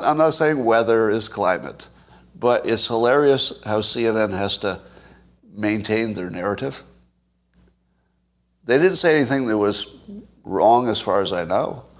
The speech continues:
I mean, February might be the warmest. It's been w-, very warm where I am. I think this is my warmest February. So I agree with them, you know, at least anecdotally. But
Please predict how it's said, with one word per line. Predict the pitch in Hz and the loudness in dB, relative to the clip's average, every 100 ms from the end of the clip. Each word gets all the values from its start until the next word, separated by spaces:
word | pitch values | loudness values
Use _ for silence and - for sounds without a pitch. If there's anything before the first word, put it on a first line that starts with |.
| - - - | -20 -20 -14
I | - | -8
mean, | 92 90 | -6 -4
February | 101 98 98 101 95 | -4 -2 0 0 0
might | 104 123 | 0 0
be | |
the | 113 101 | -2 -4
warmest. | 98 98 95 - | -4 -4 -6 -6
It's | 131 | -6
been | - 143 | -2 -2
w-, | 120 92 | -2 0
very | 117 113 | 0 2
warm | 98 92 80 | 0 -2 -4
where | 82 82 | -8 -2
I | 95 | -2
am. | 82 - - _ _ _ | -2 -10 -20 _ _ _
I | - | -4
think | 156 156 | -2 -4
this | 160 147 | -4 -6
is | 139 | -6
my | 98 | -4
warmest | 98 101 101 101 | -2 -2 -2 -4
February. | 117 120 71 - - - - - - - | -4 -4 -8 -10 -18 -20 -20 -20 -20 -18
So | - 101 98 87 | -4 0 0 0
I | 101 | 2
agree | 101 98 107 117 | 2 0 0 0
with | 104 | 2
them, | 95 95 92 107 - | 0 -2 -8 -16 -20
you | - | -12
know, | 98 85 | -8 -6
at | |
least | 101 95 - - - _ - _ | -4 -6 -10 -16 -20 _ -20 _
anecdotally. | 101 87 82 98 69 - - _ _ - - - - | -8 -6 -6 -6 -6 -12 -20 _ _ -20 -20 -20 -20
But | - 143 143 - - - | -2 2 2 2 -10 -20